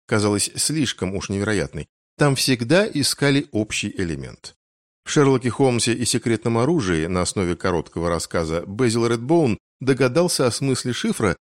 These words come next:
состоящего из пляшущих человечков, определив, какая фигурка появляется чаще других, и таким образом найдя букву "Е".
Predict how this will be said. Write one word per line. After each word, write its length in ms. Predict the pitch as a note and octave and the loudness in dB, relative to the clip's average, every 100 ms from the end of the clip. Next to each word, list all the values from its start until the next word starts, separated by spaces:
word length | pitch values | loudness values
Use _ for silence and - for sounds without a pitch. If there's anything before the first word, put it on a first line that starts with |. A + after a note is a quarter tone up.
| - | -8
состоящего 640 | - B2+ C3 A#2+ G2+ G#2+ G2+ | -2 0 2 2 2 2 0
из 220 | A2+ - | 0 -2
пляшущих 580 | A#2 G2+ A2 F#2 G2+ - | 2 2 0 -4 -4 -4
человечков, 680 | G#2+ F#2 E2 - E2 - _ _ - | 0 0 0 -4 -8 -10 _ _ -2
определив, 720 | C3 C#3+ C#3 C3 E3 G#3+ - _ - | 0 2 2 2 2 0 -4 _ -2
какая 480 | C#3+ C3+ G3 F3 D3 | 0 2 2 4 2
фигурка 560 | D3 C3+ E3 F#3+ - | -2 0 2 0 0
появляется 500 | C#3 C3+ C3 D#3 - | 0 2 2 2 0
чаще 340 | C#3+ D3+ C#3 D3+ | -2 0 0 -2
других, 520 | D3 B2+ D#2 C#2 - _ - | -2 -2 -4 -10 -14 _ -2
и 100 | D3+ | 0
таким 320 | C#3+ - G#2 | 0 0 2
образом 380 | D3+ F#3 F3 D#3+ | 2 2 2 2
найдя 320 | A#2 F#2+ A2+ | 0 2 0
букву 460 | G#2 B2+ B2+ B2+ - | 0 -4 -2 -4 -2
"Е". 380 | F2+ C2+ G1+ | -6 -6 -10